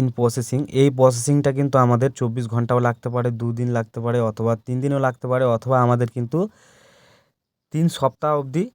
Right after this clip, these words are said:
লাগতে পারে। তো অটোমেটিক আমি ওয়েট করছি। ওয়েট করার পর, তারপর আমাদের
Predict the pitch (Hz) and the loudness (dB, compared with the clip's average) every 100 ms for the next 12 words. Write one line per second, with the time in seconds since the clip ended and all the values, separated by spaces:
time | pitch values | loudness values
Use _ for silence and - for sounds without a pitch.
0 | _ 107 117 - 113 101 92 104 _ _ | _ -2 -2 -2 -6 -6 -8 -12 _ _
1 | _ _ 139 143 160 160 160 165 107 131 | _ _ 0 0 2 2 0 -2 2 4
2 | 143 - 139 147 - 147 127 156 147 127 | 2 0 -2 -2 2 2 2 0 4 2
3 | 127 131 131 123 123 127 131 123 _ _ | 2 2 2 -2 -4 -4 -6 -12 _ _
4 | _ _ _ _ _ _ _ _ _ _ | _ _ _ _ _ _ _ _ _ _
5 | - 143 147 175 165 165 160 185 | 0 0 4 6 6 6 2 0